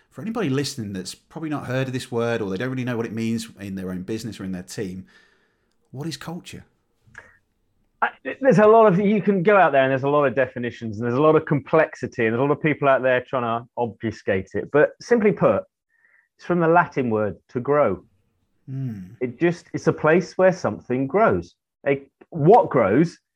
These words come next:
Speaker 2: depends on the type of culture you create, but a culture is just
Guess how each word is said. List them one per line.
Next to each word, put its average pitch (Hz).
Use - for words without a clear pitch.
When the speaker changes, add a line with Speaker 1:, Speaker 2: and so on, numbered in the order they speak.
Speaker 2:
depends 139
on 131
the 123
type 131
of 123
culture 127
you 123
create, 131
but 135
a 139
culture 139
is 117
just 139